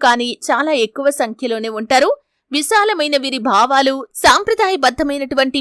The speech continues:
వీరి ఆలోచనల పట్ల ప్రతి ఒక్కరూ కూడా ఆకర్షితులవుతూ ఉంటారు. వీరి హృదయంలో చోటు సంపాదించుకుంటే అది ఎప్పటికీ చెరిగిపోదనే చెప్పుకోవాలి. అయితే వీరి యొక్క జీవితంలో అలవాట్లను మార్చుకొని క్రమశిక్షణతో నూతన విజయాల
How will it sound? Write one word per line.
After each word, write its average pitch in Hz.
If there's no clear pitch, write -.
వీరి 381
ఆలోచనల 262
పట్ల 247
ప్రతి 254
ఒక్కరూ 359
కూడా 262
ఆకర్షితులవుతూ 208
ఉంటారు. 233
వీరి 359
హృదయంలో 339
చోటు 330
సంపాదించుకుంటే 294
అది 294
ఎప్పటికీ 370
చెరిగిపోదనే 269
చెప్పుకోవాలి. 233
అయితే 370
వీరి 330
యొక్క 330
జీవితంలో 359
అలవాట్లను 339
మార్చుకొని 302
క్రమశిక్షణతో 330
నూతన 440
విజయాల 254